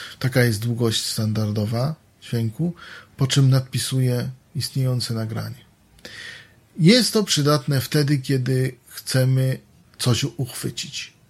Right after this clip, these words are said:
a nie chcemy, żeby nam to miejsca dużo na dysku zajmowało. Załóżmy, chcemy nagrać, no, jakąś audycję z programu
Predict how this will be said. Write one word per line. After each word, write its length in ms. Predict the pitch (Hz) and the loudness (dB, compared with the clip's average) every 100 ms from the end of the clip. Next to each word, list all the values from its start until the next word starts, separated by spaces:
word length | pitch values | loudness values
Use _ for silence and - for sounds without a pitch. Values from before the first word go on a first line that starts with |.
| - | 4
a 100 | 147 | 6
nie 140 | 143 | 6
chcemy, 400 | 123 - 143 139 | 6 2 2 2
żeby 260 | 127 120 120 | 2 0 0
nam 240 | 117 113 | 0 -2
to 300 | 113 113 110 135 | -2 -2 -2 -2
miejsca 680 | 123 123 131 127 - 127 117 | 0 2 2 0 -2 -2 -2
dużo 400 | 110 110 110 110 | -2 -2 -2 -2
na 140 | 107 | -2
dysku 340 | 104 104 - | -2 -6 -6
zajmowało. 600 | 107 104 101 101 101 95 - - - - - | -4 -2 0 -2 -4 -8 -10 -10 -10 -8 4
Załóżmy, 600 | 170 170 135 117 117 - - - - - - - - - _ _ _ | 6 8 4 -2 -6 -8 -12 -18 -20 -20 -20 -20 -20 -20 _ _ _
chcemy 420 | - - 202 202 | -2 4 6 6
nagrać, 840 | 180 143 139 139 135 - - - - _ _ _ - | 4 4 4 2 2 -2 -4 -6 -10 _ _ _ -12
no, 260 | 277 285 240 - - - | -6 -6 -6 -10 -12 -6
jakąś 760 | 147 143 - 143 131 - - - | -2 0 2 4 4 2 -2 -6
audycję 800 | - 120 117 113 - - - - - - - | 0 2 4 2 0 -4 -4 -8 -16 -20 -16
z 360 | - - - | -10 -8 -10
programu 840 | - 117 113 110 107 101 101 98 | -8 -4 -2 2 2 2 2 -2